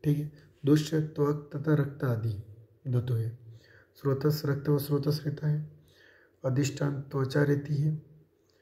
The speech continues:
स्रोत दृष्टि विमार्गमन होता है। ठीक है, व्याधि स्वभाव अशुकारी होता है। साध्य असाध्यता देख लेते हैं।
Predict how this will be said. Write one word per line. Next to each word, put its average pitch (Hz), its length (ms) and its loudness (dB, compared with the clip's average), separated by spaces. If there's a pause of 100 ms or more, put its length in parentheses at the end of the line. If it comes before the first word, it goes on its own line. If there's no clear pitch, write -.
(260)
स्रोत 143 300 0
दृष्टि 147 360 2
विमार्गमन 135 600 4
होता 110 240 -2
है। 104 160 -10 (360)
ठीक 147 80 -4
है, 143 120 -2
व्याधि 131 300 0
स्वभाव 143 360 0
अशुकारी 139 460 2
होता 139 240 -2
है। 139 200 -8 (1200)
साध्य 147 360 4
असाध्यता 135 520 0
देख 131 240 0
लेते 131 240 -2
हैं। 135 280 -10